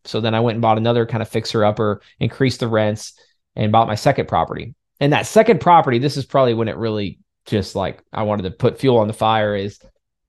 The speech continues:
is I, when I, once I fixed up that property, I basically converted in a normal house in Laramie, and it had a basement with its own access. So I made it into two different units,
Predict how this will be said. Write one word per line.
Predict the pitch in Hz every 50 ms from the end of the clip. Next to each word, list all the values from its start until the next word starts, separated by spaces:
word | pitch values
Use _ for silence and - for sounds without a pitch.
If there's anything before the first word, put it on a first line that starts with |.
| _ _ _
is | - 131 139 135 139
I, | 139 135 127
when | 117 131 - - 151 131 131 131
I, |
once | 127 131 170 175 -
I | 175
fixed | 131 - 180 175 - - 180
up | 175 -
that | 165 143 -
property, | - - 147 147 151 - 131 110 110 113 -
I | 120
basically | 120 - 156 156 - - - 151 156 131
converted | - 139 120 143 139 135 127 127
in | 123 120 117 113 - -
a | 127 120
normal | 120 131 151 175 180 175 151
house | 120 120 110 113 123 135 131 - - - _ -
in | 127 123 113
Laramie, | 113 120 127 123 110 110 107 107 107 -
and | - 113
it | 113
had | 123 123
a | 110
basement | 104 - 120 127 127 - - 92 71
with | 104 107 113
its | 113 -
own | 117 110
access. | 107 107 110 110 - - 80 101
So | - 110
I | 104 107
made | 113 117 123 127
it | 127 120
into | 120 117 110
two | - - 147 147
different | 135 131 123 135 101 76
units, | 110 107 104 107 120 - - - -